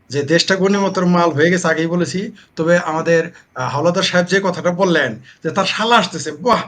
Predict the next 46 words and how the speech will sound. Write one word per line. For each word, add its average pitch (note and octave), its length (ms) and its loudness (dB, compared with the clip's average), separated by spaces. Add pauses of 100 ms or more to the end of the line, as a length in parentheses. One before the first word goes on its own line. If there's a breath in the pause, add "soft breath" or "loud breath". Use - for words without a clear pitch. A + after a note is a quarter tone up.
(220 loud breath)
তাহলে G3 220 -2
তো B3 100 2
ভাই G#3 220 0
আমার G#3 240 0 (300 soft breath)
সেই - 180 -4
প্রবাদটা A3 440 -2
আরো G3+ 200 0
পরিবর্তন A3+ 420 -4
আনতে E3 200 0
হবে B2+ 220 -8 (300 loud breath)
যে, E3+ 180 0
"ছড়িয়ে A#3 360 4
দেও G#3+ 260 4
না B3 160 2
দুলাভাই, G#3+ 500 2
লুটে G#3 220 -2
পুটে E3+ 280 -6
খাই।" A#2 380 -12 (500)
এই C#4+ 120 -4
এখন A#3+ 220 -2
শর্ত G#3+ 280 -8
এটা। F#3+ 180 -4
আপনি F3 280 -6
বললেন G3 260 -2
তার G#3+ 140 -4
প্রথম A3 380 -8
পক্ষের G#3+ 460 -6 (300 loud breath)
বিবি F#3+ 220 -4
সাহেবের F3 500 -4 (320 soft breath)
শ্যালক F3 460 -4
এখানে D#3+ 260 -2
আসতেছে - 360 -10 (560 soft breath)
এবং D#3+ 180 -4
তারেক E3 280 -4
রহমানের D#3+ 300 -6
সাথে E3+ 240 -6
ভাগ C3 280 -6
বাটোয়ারা D#3 400 -6
করবেন। C3 280 -10 (300 soft breath)
মানে E3 120 -6
কি A3+ 260 -6
টুপটা A3+ 320 -4
দিয়েছে F#3+ 440 -2
যে C#3 100 -10
ক্ষমতাও F3 540 -4
দিব, A#3+ 280 -8